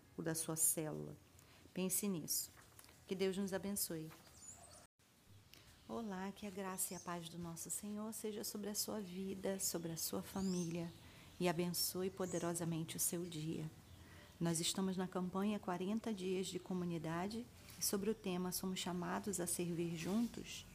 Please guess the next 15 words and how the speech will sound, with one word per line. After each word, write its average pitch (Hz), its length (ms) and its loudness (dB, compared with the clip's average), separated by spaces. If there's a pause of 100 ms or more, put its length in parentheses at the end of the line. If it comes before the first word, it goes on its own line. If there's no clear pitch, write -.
(360)
Hoje, 202 260 4
dia 180 200 4
trinta 202 420 2
e 240 60 2
quatro, 180 640 -2 (380)
sacrificando-se 196 1300 2
uns 175 240 -2
pelos 180 340 -4
outros. 151 600 -8 (1500)
Em 190 100 0
primeira 208 480 0
João 175 540 0
três 202 340 0
dezesseis 175 720 -2
diz: 160 640 -4